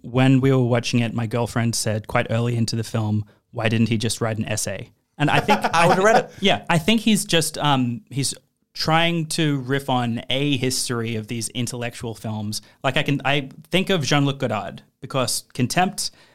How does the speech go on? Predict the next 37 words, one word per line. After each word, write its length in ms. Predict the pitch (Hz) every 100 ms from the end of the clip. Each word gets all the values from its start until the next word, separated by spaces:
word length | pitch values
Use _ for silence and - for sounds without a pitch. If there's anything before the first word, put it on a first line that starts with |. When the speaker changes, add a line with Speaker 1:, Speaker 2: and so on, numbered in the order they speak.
| -
Speaker 1:
um, 240 | 139 127 127
has 160 | 131
been 180 | 131 120
pilfered 380 | 117 139 139 127
from 380 | 131 120 117 117
a 80 | 120
bit 200 | 131 127
here 320 | 123 120 117
with 280 | 123 117 -
the 140 | 127
camera 440 | - 139 131 127 120
tracking 380 | - 123 123
left 280 | 113 135 -
and, 260 | 135 123 123
and, 240 | 123 120 - 131
you 140 | 131
know, 80 | 117
back 220 | 110 123
and 120 | 127
forth 220 | 123 120 117
across 240 | - 127
the 80 | 135
walls 320 | 120 120 117
of 80 | 123
the 80 | 127
apartment, 520 | 127 120 127 117 127 - - -
uh, 120 | 127 -
du-, 200 | 123 143
as 160 | - 123
an 80 | 127
ex-, 160 | 131
in, 220 | - 139 -
du-, 180 | 151 156
in 120 | 147
an 80 | 139
extended 500 | 131 - 196 180 156
scene 500 | - 131 131 127